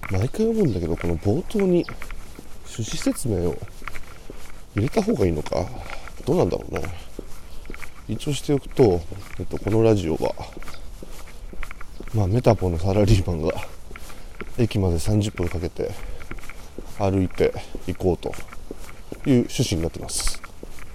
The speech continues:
で、話す内容は、まあ、まちまちですけど、まあ、比較的サラリーマンのリアルみたいなところを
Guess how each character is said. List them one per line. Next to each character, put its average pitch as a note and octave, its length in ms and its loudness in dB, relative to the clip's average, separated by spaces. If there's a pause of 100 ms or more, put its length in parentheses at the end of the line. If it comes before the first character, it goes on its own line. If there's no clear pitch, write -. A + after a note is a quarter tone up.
(120)
で、 G2 60 0
話 C3+ 300 0
す A#2+ 60 2
内 F#2 240 6
容 E2+ 200 6
は、 F2+ 180 4 (1200)
ま G#2 220 2
あ、 - 20 0
ま F2 180 4
ち - 140 0
ま C#3 100 4
ち - 120 -2
で D#2 80 0
す - 100 -6
け - 80 -2
ど、 - 220 2 (340)
ま - 60 -2
あ、 E2+ 40 0
比 - 60 -6
較 A#2+ 140 2
的 - 420 0 (1040)
サ - 180 -4
ラ A#2+ 140 8
リ B2 220 6
ー - 20 6
マ G2 120 6
ン E2 60 2
の F2 80 4
リ G2+ 220 6
ア F2+ 60 8
ル D2 100 0
み D2 100 -2
た - 60 0
い G1+ 60 2
な G1+ 80 -2
と - 100 -6
こ C2+ 100 0
ろ C#2 100 4
を - 60 0